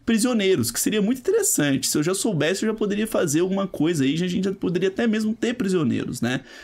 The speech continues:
Mas a gente vai pegar aqui o templo, porque o templo, ele vai ajudar muito nessa questão, é, agora não tá aparecendo, mas na questão da, da fé mesmo, né?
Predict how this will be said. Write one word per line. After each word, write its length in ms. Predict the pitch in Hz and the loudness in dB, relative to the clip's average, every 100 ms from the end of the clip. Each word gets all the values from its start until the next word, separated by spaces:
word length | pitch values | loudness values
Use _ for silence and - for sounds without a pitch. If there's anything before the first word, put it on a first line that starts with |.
| - - - | -20 -18 -2
Mas 160 | 139 170 | 2 2
a 40 | |
gente 120 | 233 | 2
vai 100 | 285 | 0
pegar 200 | 254 220 | 2 2
aqui 160 | 202 160 | 2 0
o 40 | |
templo, 440 | 143 - 196 143 117 | 0 0 0 0 0
porque 300 | 147 143 180 | 0 0 0
o 80 | |
templo, 480 | 214 - 196 220 92 - _ - - - - - | -2 0 0 0 -4 -6 _ -20 -20 -20 -20 -6
ele 300 | 151 139 156 | 0 2 2
vai 240 | 156 175 180 | 2 2 2
ajudar 320 | 156 156 190 | 2 2 2
muito 280 | 156 208 170 | 2 0 0
nessa 240 | 151 - | 0 -2
questão, 540 | - 175 - 156 175 196 - - _ | -2 -2 0 0 0 -2 -8 -20 _
é, 220 | 117 110 - | -2 -2 -2
agora 300 | 123 117 147 | -2 0 0
não 140 | 190 | 0
tá 140 | - | 0
aparecendo, 580 | 196 - 196 - 117 110 - - | 0 0 0 0 0 -2 -8 -4
mas 160 | 123 113 | -2 0
na 120 | 147 | 0
questão 500 | 175 175 - 170 180 | 0 0 0 -2 0
da, 640 | 175 180 175 170 147 120 | 2 4 4 4 2 0
da 220 | - 143 | 0 -2
fé 400 | 170 - 156 160 - - | -2 -2 0 0 -4 -4
mesmo, 420 | 113 117 110 113 | 0 0 0 -2
né? 260 | 110 117 131 | -2 -2 -4